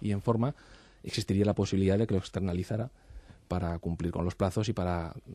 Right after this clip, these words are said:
lo antes posible tener esas, esas diecisiete auditorías con el único objetivo, insisto, de, de conocer ¿Qué ha pasado en la Comunidad de Madrid? ¿Cómo se ha gestionado el gasto público? ¿Cómo se ha ga-, gestionado el gasto farmacéutico?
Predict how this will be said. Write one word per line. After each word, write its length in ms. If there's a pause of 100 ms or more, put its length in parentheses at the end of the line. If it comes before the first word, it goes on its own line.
(200)
lo 100
antes 220
posible 400
tener 240
esas, 260
esas 380
diecisiete 340
auditorías 540 (760)
con 180
el 60
único 180
objetivo, 400
insisto, 340
de, 200
de 140
conocer 440 (420)
¿Qué 60
ha 60
pasado 420
en 100
la 80
Comunidad 280
de 100
Madrid? 200 (140)
¿Cómo 180
se 120
ha 20
gestionado 340
el 80
gasto 300
público? 540 (320)
¿Cómo 180
se 120
ha 20
ga-, 300
gestionado 360
el 60
gasto 200
farmacéutico? 840